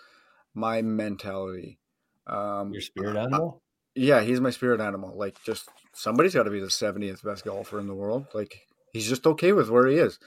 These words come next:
Speaker 1: Um, and then, like, his wife kind of alluded to the fact that, yeah, he, he had a fucking life scare come at him, uh,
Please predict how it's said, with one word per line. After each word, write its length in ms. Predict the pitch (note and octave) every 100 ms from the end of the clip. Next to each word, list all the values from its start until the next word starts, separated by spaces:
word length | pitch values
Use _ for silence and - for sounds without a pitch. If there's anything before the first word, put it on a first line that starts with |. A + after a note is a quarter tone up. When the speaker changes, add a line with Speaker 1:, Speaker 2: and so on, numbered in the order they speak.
| - _ _ -
Speaker 1:
Um, 460 | B2+ A#2+ A#2+ A#2+ B2
and 140 | C3
then, 100 | B2+
like, 120 | B2+ B2
his 140 | A#2
wife 240 | A#2+ C3+
kind 160 | - C3
of 60 | B2
alluded 340 | A2+ A#2 B2
to 80 | B2
the 120 | G#2+
fact 320 | - F#2+ G#2
that, 160 | A2 F#2
yeah, 160 | A2 G#2
he, 300 | G2+ G#2+ G#2+ -
he 220 | A2+ B2+
had 240 | A#2+ C3 B2 -
a 180 | A#2+ A2
fucking 520 | - A#2+ A#2+ A2+ G#2 - - _
life 380 | A2 A#2 C3 -
scare 680 | - - - A#2+ A2+ G2 G2+ _ _
come 180 | - A2
at 160 | A#2+ G2
him, 200 | F#2+ - - _ _ _ _ -
uh, 360 | G2+ G2+ G2+